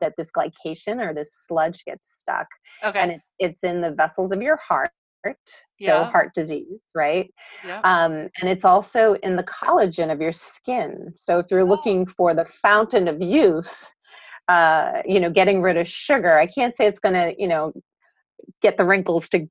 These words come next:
Speaker 1: all go away, but there, <laughs> but there is some evidence that, um, getting sugar out of your diet can improve the,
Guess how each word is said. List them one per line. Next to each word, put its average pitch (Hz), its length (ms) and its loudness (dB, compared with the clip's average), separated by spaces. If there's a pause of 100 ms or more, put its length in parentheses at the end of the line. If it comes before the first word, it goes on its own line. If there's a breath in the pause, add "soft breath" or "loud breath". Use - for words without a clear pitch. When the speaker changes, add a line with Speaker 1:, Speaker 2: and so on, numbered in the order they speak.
(140)
Speaker 1:
all 190 260 6
go 160 260 4
away, - 460 -2
but 196 160 2
there, 214 180 2 (120)
<laughs> 359 520 0
but 202 180 6
there 185 180 4
is 202 300 2
some 180 520 0
evidence 175 720 2
that, 160 340 4 (460 soft breath)
um, 165 300 -2
getting 170 240 0
sugar 165 260 -2
out 160 120 2
of 147 60 -8
your 160 100 -2
diet 156 400 0
can 165 120 -8
improve 160 540 -4
the, 156 420 -6